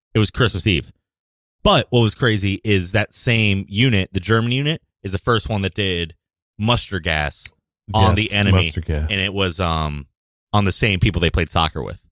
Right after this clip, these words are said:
Speaker 2: Ooh,
Speaker 1: And
Speaker 2: they
Speaker 1: they found peop-
Speaker 2: experimented.
Speaker 1: they experimented on 'em. So, like, a lot of the Germans were kinda mad about it because they're like, "We kinda know these guys a little bit."
Speaker 2: That's
Speaker 1: 'Cause,
Speaker 2: what
Speaker 1: like,
Speaker 2: the
Speaker 1: you weren't, like, charged, like, they were just, like, looking at each other like, "All right, what are we doing here?" But then the Germans did it, and they found people, like, you know, they tried to scratch their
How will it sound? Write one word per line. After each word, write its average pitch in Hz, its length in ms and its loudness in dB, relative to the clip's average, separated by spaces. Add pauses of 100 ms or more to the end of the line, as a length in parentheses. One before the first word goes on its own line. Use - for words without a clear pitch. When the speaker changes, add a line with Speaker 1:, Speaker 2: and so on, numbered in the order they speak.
(180)
Speaker 2:
Ooh, 98 640 4
Speaker 1:
And 104 100 4
Speaker 2:
they 104 60 6
Speaker 1:
they 107 60 4
found 107 240 0
peop- 104 80 2
Speaker 2:
experimented. 95 580 2
Speaker 1:
they 101 80 0
experimented 90 520 0
on 76 160 0
'em. 71 140 -8 (580)
So, 131 100 4
like, 107 120 2
a 120 60 4
lot 113 80 4
of 104 60 2
the 98 60 2
Germans 95 300 0
were 82 60 -10
kinda 85 180 0
mad 80 260 2
about 76 220 0
it 76 80 -4
because - 180 -14
they're 80 80 -6
like, 76 140 -6 (180)
"We 95 140 -6
kinda 92 220 -4
know 85 200 2
these 78 180 -2
guys 71 260 -4
a 78 40 -8
little 71 180 -4
bit." 73 200 -2 (220)
Speaker 2:
That's 104 160 2
Speaker 1:
'Cause, 170 120 4
Speaker 2:
what 185 60 4
Speaker 1:
like, - 80 2
Speaker 2:
the 165 40 2
Speaker 1:
you 170 80 4
weren't, 151 220 4
like, 104 140 0
charged, 98 360 2
like, 95 140 0
they 101 120 2
were 90 80 2
just, 85 140 0
like, 73 140 -2
looking 85 220 2
at 69 80 0
each 67 120 -6
other 65 120 -2
like, 65 180 -6
"All 76 60 0
right, 67 180 -2
what 73 100 -6
are 71 60 -6
we 71 80 -4
doing 69 160 -6
here?" 69 180 -12 (520)
But 95 120 0
then 90 140 -2
the 85 100 -2
Germans 87 420 0
did 90 140 -2
it, 82 200 -4 (260)
and 104 80 -4
they 110 80 0
found 101 340 -2
people, 95 420 -2
like, 82 200 -4 (200)
you 117 60 -10
know, 78 100 -8
they 80 120 -8
tried 104 200 -4
to 80 100 -6
scratch - 400 -6
their 76 100 -16